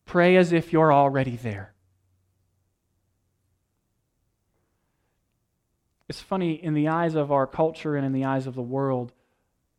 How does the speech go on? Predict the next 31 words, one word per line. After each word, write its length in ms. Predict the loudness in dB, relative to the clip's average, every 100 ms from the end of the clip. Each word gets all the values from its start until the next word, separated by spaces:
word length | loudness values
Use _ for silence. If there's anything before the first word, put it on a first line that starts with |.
| _ -8
weakness 580 | 0 0 0 -4 -4
is 120 | -6 -8
a 60 |
bad 420 | -4 -2 -2 -6
thing. 260 | -16 -20 _ _ _ _ _ _ _ _ _ _ _ _ _
But 180 | -2 2
in 120 | 2
God's 500 | 2 2 2 0 -4 -16
economy, 800 | -18 -10 -4 -2 0 -2 -4 -8 _ _ _
weakness 1000 | 0 0 0 -4 -6 -4 -8 -14 -20 -16
is 140 | -12 -10
a 40 |
good 340 | -6 -6 -6 -8
thing. 240 | -12 -12 _ _ _ _ _ _ _ -8
It 160 | -8
leads 540 | -2 0 0 -2 -12 -20 _ _ -8
to 120 | -6
the 120 | -6
power 600 | -8 -4 -2 0 -2 -6 -12 _ _ _
of 220 | -16 -16 -12
God. 500 | -10 -8 -10 -16 -20 _ _ _ _ _ _ _ _ _ _ _
And 80 | -6
this 100 | -6
is 100 | -4
what 160 | -8 -6
prayer 360 | -2 0 2
is. 300 | 0 -2 -4
It's 140 | -10 -12
expressing 600 | -16 -6 -4 -4 -6 -4
your 280 | 0 0
weakness 720 | 0 -2 -2 -4 -6 -6 -12